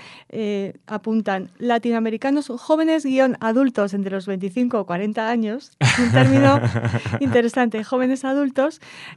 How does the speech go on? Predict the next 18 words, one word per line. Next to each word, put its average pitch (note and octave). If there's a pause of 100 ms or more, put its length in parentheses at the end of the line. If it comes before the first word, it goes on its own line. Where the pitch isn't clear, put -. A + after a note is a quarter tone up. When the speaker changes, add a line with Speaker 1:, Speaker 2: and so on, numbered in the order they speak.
Speaker 1:
eh, G#3+
po-, G#3+
profundamente A3+
interesados G#3
por G3
la F3+
cultura G3+
judía, G#3
la F#3
educación F3+
y -
el F3+
liderazgo, A3 (240)
son A3+
los A3
que G#3+
han G3
viajado G#3